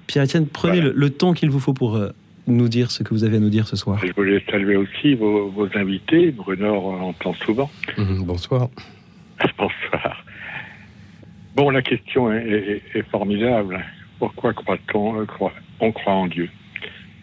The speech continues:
Speaker 2: Alors, je vais vous, à nouveau, faire un témoignage assez précis. J'arrivais au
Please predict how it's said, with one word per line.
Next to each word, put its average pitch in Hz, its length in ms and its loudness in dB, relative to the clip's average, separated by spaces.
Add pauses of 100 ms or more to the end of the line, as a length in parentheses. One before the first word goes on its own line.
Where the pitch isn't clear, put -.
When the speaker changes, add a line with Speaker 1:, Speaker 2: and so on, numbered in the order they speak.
Speaker 2:
Alors, 98 300 0
je 87 60 -8
vais 95 140 -2
vous, 87 440 -4 (500)
à 98 140 0
nouveau, 101 420 2
faire 95 160 0
un 92 120 -2
témoignage 87 880 -2 (1500)
assez - 320 -2
précis. - 500 -4 (1120)
J'arrivais 135 440 2
au 117 120 0